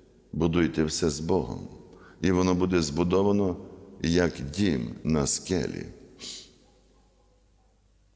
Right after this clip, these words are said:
Слухаючи Божі слова і будуючи всі своє майбутнє, не забуваємо, що:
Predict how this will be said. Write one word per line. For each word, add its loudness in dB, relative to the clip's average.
Слухаючи 4
Божі 6
слова 2
і 4
будуючи 4
всі 0
своє 4
майбутнє, 2
не 4
забуваємо, 4
що: -2